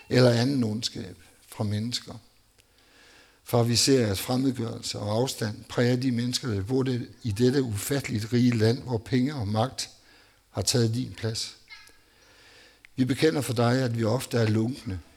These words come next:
i vores arbejde for at fortælle om dig. Styrk os og giv os nyt mod og ny iver for andres frelse.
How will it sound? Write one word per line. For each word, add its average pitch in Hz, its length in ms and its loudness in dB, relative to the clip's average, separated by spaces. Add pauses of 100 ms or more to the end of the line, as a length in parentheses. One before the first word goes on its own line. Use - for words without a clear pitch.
i - 60 -4
vores 117 280 0
arbejde 120 480 0
for - 140 -6
at 98 60 -4
fortælle 127 380 -2
om 101 180 -6
dig. 98 220 -4 (920)
Styrk 170 420 0
os 101 280 -8
og 117 120 -8
giv 120 160 2
os 104 140 0
nyt 139 180 -6
mod 120 340 0
og 101 160 -4
ny 131 240 0
iver 123 340 2
for - 160 -8
andres 110 380 -4
frelse. 113 400 -10